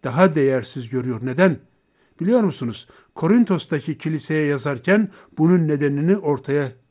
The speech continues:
koyuyor. "Ben elçilerin en küçüğüyüm. Tanrı'nın topluluğuna zulmettiğim için elçi olarak anılmaya bile layık değilim." diye yazmıştı. Başka bir keresinde de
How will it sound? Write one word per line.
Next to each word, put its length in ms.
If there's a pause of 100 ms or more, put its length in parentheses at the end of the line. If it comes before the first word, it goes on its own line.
(320)
koyuyor. 540 (500)
"Ben 320
elçilerin 680
en 220
küçüğüyüm. 600 (560)
Tanrı'nın 720
topluluğuna 880 (260)
zulmettiğim 1000
için 400 (260)
elçi 440
olarak 580
anılmaya 520
bile 180
layık 340
değilim." 300
diye 120
yazmıştı. 560 (800)
Başka 420
bir 200
keresinde 600
de 280